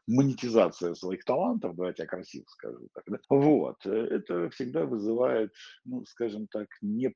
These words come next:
не проблемы в компетенциях, хотя их, конечно, тоже есть, да, вот, а именно те ограничения, которые люди сами себе вбили в их замечательные головы.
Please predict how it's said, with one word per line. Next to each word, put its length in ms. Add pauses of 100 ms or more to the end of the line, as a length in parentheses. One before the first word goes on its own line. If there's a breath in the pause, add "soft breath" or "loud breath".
(100)
не 120
проблемы 520
в 60
компетенциях, 960
хотя 320
их, 180
конечно, 340
тоже 320
есть, 280 (360)
да, 280 (140)
вот, 440
а 120
именно 460
те 560 (420)
ограничения, 880
которые 520
люди 300
сами 380
себе 520
вбили 540 (440)
в 120
их 120
замечательные 800
головы. 440